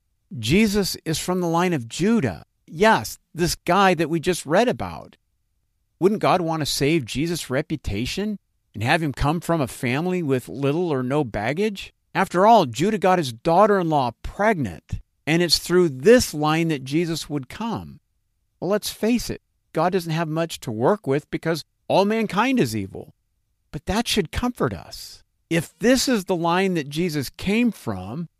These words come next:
perhaps God can extend grace to you and me. Well, and of course he does.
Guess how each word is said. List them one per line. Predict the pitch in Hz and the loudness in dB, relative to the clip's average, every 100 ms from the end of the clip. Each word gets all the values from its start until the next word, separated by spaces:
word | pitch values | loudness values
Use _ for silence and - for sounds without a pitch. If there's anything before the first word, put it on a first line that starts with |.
| _ _ _ _ | _ _ _ _
perhaps | - 131 175 | -10 -6 -6
God | - 175 196 165 | 0 2 4 2
can | - 147 | 0 -4
extend | 139 - - 156 139 | -4 -4 -2 -2 -2
grace | 139 151 160 - | 0 2 2 0
to | - - | -6 -6
you | 127 135 | -2 0
and | 127 135 | 0 -2
me. | 208 135 90 - _ _ _ _ _ _ _ | -4 -6 -10 -20 _ _ _ _ _ _ _
Well, | - 175 | -4 0
and | 214 | -2
of | - | 0
course | 262 277 - | 0 0 0
he | 139 | -4
does. | 107 82 - - - | -4 -12 -14 -20 -20